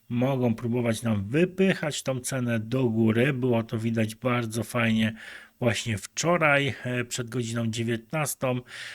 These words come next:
więc tutaj na bieżąco będę informował na Discordzie, e, czy zamykam, e, to szybciej, e, z ręki,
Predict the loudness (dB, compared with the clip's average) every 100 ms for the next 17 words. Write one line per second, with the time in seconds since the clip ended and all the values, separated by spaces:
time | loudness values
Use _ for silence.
0 | -14 -8 -6 -4 -6 -4 -4 0 0 2
1 | 0 0 0 -2 -2 -4 -4 0 2 2
2 | 2 0 0 2 4 2 2 0 0 -4
3 | -2 -2 -2 0 0 -2 -14 -18 -18 -6
4 | 2 2 2 0 2 4 4 2 0 0
5 | -2 2 2 4 4 4 2 0 0 -4
6 | -6 -4 -4 -6 -2 0 0 -2 -2 2
7 | 2 2 0 0 -2 -2 -2